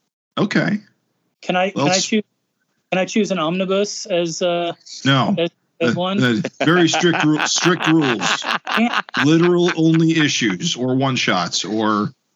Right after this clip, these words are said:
Speaker 1: uh, gra-, I suppose, like, Superboy's Legion graphic novel would be two issues. But no,
Speaker 2: It was
Speaker 1: no cheating with trade paperbacks or omnibuses.
Speaker 2: Uh, Superboy's Legion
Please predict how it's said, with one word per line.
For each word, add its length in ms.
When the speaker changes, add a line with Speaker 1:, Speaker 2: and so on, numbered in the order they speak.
Speaker 1:
uh, 220
gra-, 220
I 100
suppose, 500
like, 280
Superboy's 580
Legion 400
graphic 420
novel 320
would 140
be 240
two 260
issues. 580
But 100
no, 180
Speaker 2:
It 40
was 80
Speaker 1:
no 100
cheating 340
with 100
trade 200
paperbacks 480
or 80
omnibuses. 680
Speaker 2:
Uh, 180
Superboy's 720
Legion 680